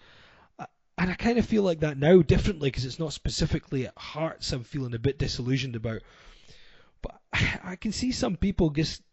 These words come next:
just drifting away a little bit because of this whole, this whole debacle. And I understand, and I'm not gonna claim that I'm, I'm gonna, at most I would, even at that point, I still went to games, just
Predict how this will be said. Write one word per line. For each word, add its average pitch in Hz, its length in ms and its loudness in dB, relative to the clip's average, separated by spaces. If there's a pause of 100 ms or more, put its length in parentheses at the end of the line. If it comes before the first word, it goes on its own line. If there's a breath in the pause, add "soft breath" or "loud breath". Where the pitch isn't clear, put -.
(540)
just - 240 -8 (240)
drifting 180 420 2
away 143 260 10
a 175 60 4
little 120 240 -2
bit 104 280 -8
because 135 320 2
of 113 100 -2
this - 220 -6
whole, 120 440 -2 (440)
this - 160 -8
whole 139 220 2
debacle. 120 540 -2
And 123 120 -6
I 139 60 2
understand, 160 500 2
and 143 120 -6
I'm 254 120 -2
not 180 100 -6
gonna 127 160 -2
claim 117 300 -2
that 110 120 -6
I'm, 107 140 -12 (500 soft breath)
I'm 123 100 -6
gonna, 120 260 4
at 101 120 -4
most 147 360 2
I 123 80 2
would, 110 280 -4 (380 soft breath)
even 160 240 2
at 117 60 -4
that 135 260 -2
point, 117 220 0
I 104 60 -8
still 165 240 2
went 120 240 0
to 120 60 -2
games, 107 560 -6
just - 260 -6